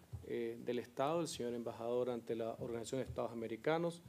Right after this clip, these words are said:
jefe de despacho del Ministerio de Gobierno y, en mi caso, Henry Cucalón, ministro de Gobierno del Ecuador.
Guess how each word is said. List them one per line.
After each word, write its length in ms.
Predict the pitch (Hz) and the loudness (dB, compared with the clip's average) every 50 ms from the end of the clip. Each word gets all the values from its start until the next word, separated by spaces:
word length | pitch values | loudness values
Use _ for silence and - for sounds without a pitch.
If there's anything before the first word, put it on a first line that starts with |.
| - - - - - - - | -18 -20 -20 -20 -20 -8 -4
jefe 260 | - 135 123 - 131 | -2 -2 0 0 0
de 60 | 120 | 0
despacho 360 | 110 - - 131 131 127 - 127 | 0 2 2 2 2 2 2 0
del 80 | 117 | 0
Ministerio 380 | 117 113 107 - - 131 131 127 | 0 0 -2 0 2 2 4 4
de 40 | 123 | 4
Gobierno 520 | 131 131 147 160 170 170 170 175 175 170 | 4 4 6 6 6 6 4 4 2 2
y, 100 | 143 120 | 2 2
en 80 | 117 113 | 2 2
mi 100 | 113 110 | 2 0
caso, 380 | - - 127 120 - - 110 | 2 2 0 2 0 -2 -2
Henry 240 | 117 123 127 123 117 | -2 0 0 0 0
Cucalón, 460 | 117 117 - 117 113 120 123 123 120 | 0 0 0 0 2 4 4 2 2
ministro 360 | 113 110 113 113 113 - 120 | 0 0 -2 -2 -2 0 0
de 60 | 113 104 | 0 2
Gobierno 260 | 110 104 113 110 117 | 2 2 2 2 2
del 100 | 110 110 | 0 0
Ecuador. 340 | 104 - 113 104 101 95 | -2 -2 -2 -2 -2 -4